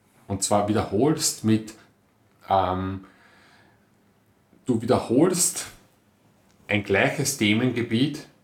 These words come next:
mit, ähm, mit un-, mit immer wieder unterschiedlichsten Zugangsweisen. Zum Beispiel, du gehst trainieren und alle sechs Wochen machst du einen neuen Hypertrophie-Trainingsplan.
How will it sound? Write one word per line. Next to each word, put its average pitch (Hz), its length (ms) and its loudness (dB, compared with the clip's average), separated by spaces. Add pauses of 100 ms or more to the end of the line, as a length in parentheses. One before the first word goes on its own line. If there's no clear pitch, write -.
(1120)
mit, - 400 0 (1700)
ähm, 101 360 0 (420)
mit 107 220 0 (160)
un-, 160 320 2
mit 113 260 -2
immer 170 260 6
wieder 123 300 0
unterschiedlichsten 120 1160 0 (720)
Zugangsweisen. 90 840 -2 (220)
Zum 117 160 0
Beispiel, - 460 -2 (720)
du 110 60 -12
gehst 104 260 0
trainieren 110 480 2 (320)
und 101 140 -6
alle 117 180 4
sechs - 300 -2
Wochen 104 280 -2
machst 101 200 -2
du 104 60 -2
einen 95 80 0
neuen 92 240 0
Hypertrophie-Trainingsplan. 78 1040 -8